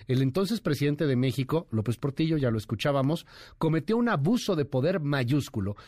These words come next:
al decretar la expropiación de la banca y desencadenó perjuicios que aún padecemos. Los abusos del poder desde la magi-, máxima jefatura de la nación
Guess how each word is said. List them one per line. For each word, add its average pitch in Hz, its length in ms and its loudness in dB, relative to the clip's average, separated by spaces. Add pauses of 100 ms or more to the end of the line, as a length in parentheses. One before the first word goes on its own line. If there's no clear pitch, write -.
(120)
al 127 160 0
decretar 156 420 -2
la 208 60 0
expropiación 165 640 -2
de 175 60 0
la 135 120 0
banca 127 460 -2
y 165 140 2
desencadenó 151 1080 0 (480)
perjuicios 156 1000 -2
que 170 120 0
aún 202 380 2
padecemos. 123 760 -2 (400)
Los 110 180 0
abusos 147 280 0
del 135 140 0
poder 135 320 0
desde 139 160 0
la 120 100 0
magi-, 156 360 -2
máxima 139 500 0
jefatura 117 400 0
de 143 60 2
la 123 80 0
nación 147 420 0